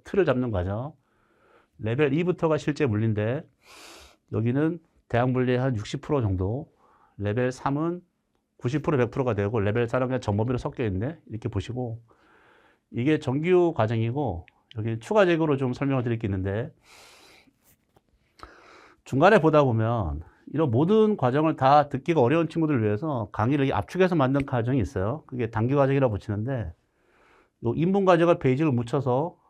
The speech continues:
요걸 이제 전공 물리 시작이라고 붙이는 요거는 요때 시작할 거예요. 오, 六월 달에요. 이렇게.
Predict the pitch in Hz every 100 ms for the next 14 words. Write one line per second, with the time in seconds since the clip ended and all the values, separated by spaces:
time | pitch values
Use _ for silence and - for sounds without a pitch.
0 | _ _ - 107 131 120 117 117 120 _
1 | _ - 113 139 135 135 139 - 175 160
2 | 156 143 120 - 139 127 107 110 139 180
3 | 208 _ _ _ _ _ _ _ - 110
4 | 214 208 143 110 113 101 117 107 - 95
5 | 107 95 - 165